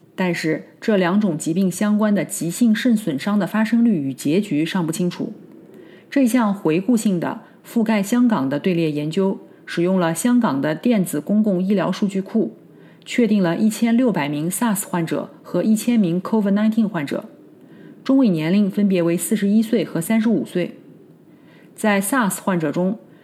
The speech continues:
百分之二十六入住I C U，需要气管插管或者是最终死亡；而covid nineteen的患者达到这一复合终点的比例为百分之五点三。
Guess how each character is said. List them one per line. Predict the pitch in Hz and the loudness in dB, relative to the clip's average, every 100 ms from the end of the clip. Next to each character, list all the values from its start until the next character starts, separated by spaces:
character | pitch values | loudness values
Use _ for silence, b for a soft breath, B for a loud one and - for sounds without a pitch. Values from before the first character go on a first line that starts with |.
| B - | B -6
百 | 165 | -2
分 | 202 | 2
之 | 220 | 2
二 | 240 | 2
十 | 220 | 2
六 | 226 226 185 | 2 2 2
入 | 214 | 0
住 | 190 | 0
I | 160 180 | -2 -2
C | - 214 | 2 2
U， | 220 220 220 | 4 0 -4
需 | - - | -6 0
要 | 214 180 | 0 0
气 | 175 233 | -2 -2
管 | 190 147 | -2 -2
插 | - 220 | -2 0
管 | 175 - | 0 -4
或 | - 220 | -2 -2
者 | 175 | -2
是 | 135 180 | -4 -4
最 | 196 | -2
终 | 180 196 | -2 -2
死 | - | -4
亡； | 139 139 156 220 - - B B B B B | -6 -4 -6 -8 -16 -20 B B B B B
而 | 190 208 | -2 0
covid | 208 247 254 220 | -2 0 2 2
nineteen | 220 240 240 | 2 2 2
的 | 220 | 2
患 | 170 170 | 2 -2
者 | 156 - 196 B B | -2 -4 -6 B B
达 | 165 175 | -2 2
到 | 214 | 2
这 | 196 | 2
一 | 202 202 | 2 2
复 | 214 - | 0 -2
合 | 214 175 | -2 -2
终 | 180 233 | 0 0
点 | 208 151 | 0 -2
的 | |
比 | 170 151 | -4 -4
例 | 175 196 - | -2 -2 -2
为 | 180 | -4
百 | 185 151 | -4 -4
分 | 180 | -2
之 | 185 | -2
五 | 180 190 | 0 -2
点 | 170 | -4
三。 | 131 180 185 | -4 -4 -4